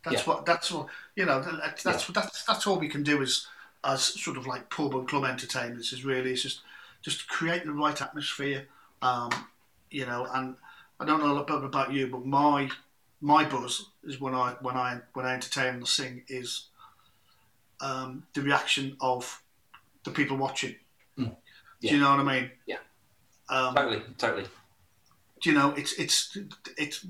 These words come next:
Speaker 1: watching, watching everybody having a great time, watching, um, people smiling and having fun, and, and, and I, the way, the way I do it anyway, I'm always, um, constantly taking the mickey out of people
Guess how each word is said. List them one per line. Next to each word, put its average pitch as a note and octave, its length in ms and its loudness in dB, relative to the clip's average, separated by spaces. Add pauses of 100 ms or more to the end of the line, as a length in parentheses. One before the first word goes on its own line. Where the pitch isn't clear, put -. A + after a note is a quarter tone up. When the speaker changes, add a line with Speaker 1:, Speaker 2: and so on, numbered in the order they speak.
Speaker 1:
watching, D3+ 640 0
watching D#3 320 0
everybody C#3 420 4
having C3+ 260 2
a C3 40 0
great C3+ 280 0
time, B2+ 400 2 (560)
watching, C3+ 520 -2
um, C3 440 0 (200)
people D3+ 200 -2
smiling C#3+ 560 4
and C3 100 2
having C3+ 240 2
fun, C3+ 340 2
and, B2 180 -6 (460)
and, C#3+ 140 2
and D3+ 200 6
I, D3 200 0 (140)
the D3+ 80 2
way, D3 220 4
the D#3 120 4
way D3 160 8
I C3+ 200 6
do B2+ 140 0
it A#2+ 60 -4
anyway, B2+ 300 2
I'm B2 180 0
always, C3+ 460 2 (800)
um, B2+ 360 0 (260)
constantly E3 500 2
taking D3+ 220 0
the C#3+ 60 2
mickey C3+ 260 0
out B2+ 120 2
of B2+ 60 -2
people B2 300 -8